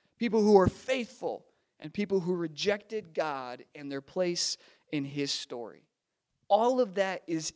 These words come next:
in this list, which reminds us that God's family includes all kinds of people. So, uh, this series leading up to Christmas, we're going to look at three different groups of people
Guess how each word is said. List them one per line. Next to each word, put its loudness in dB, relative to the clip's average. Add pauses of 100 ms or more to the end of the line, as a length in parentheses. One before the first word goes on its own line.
in -6 (280)
this -8 (200)
list, -6
which -10
reminds -6
us -12
that -10
God's -4
family -12 (420)
includes -10
all -4
kinds -16
of -20
people. -20
So, -4 (460)
uh, 0
this 6
series 0
leading 0
up -4
to -10
Christmas, -6
we're -2
going 0
to 0
look -2
at -6
three -8 (140)
different -2
groups -6
of -16
people -8